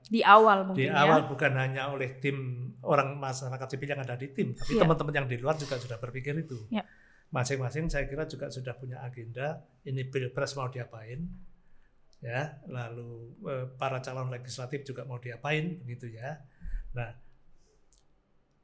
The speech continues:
Speaker 2: strategi itu kalau menurut saya sudah, sudah, sudah mulai dipikirkan, dan saya kira sudah, sebagian sudah jalan, teman-teman.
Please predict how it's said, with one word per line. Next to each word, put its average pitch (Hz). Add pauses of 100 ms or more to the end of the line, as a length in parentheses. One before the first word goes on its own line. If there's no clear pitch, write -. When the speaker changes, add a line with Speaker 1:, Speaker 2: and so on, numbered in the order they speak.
(440)
Speaker 2:
strategi 165
itu 190 (220)
kalau 147
menurut 143
saya 151
sudah, 131
sudah, 127 (500)
sudah 135
mulai 139
dipikirkan, 135 (260)
dan 139
saya 160
kira 233
sudah, 170
sebagian 151
sudah 143
jalan, 131
teman-teman. 113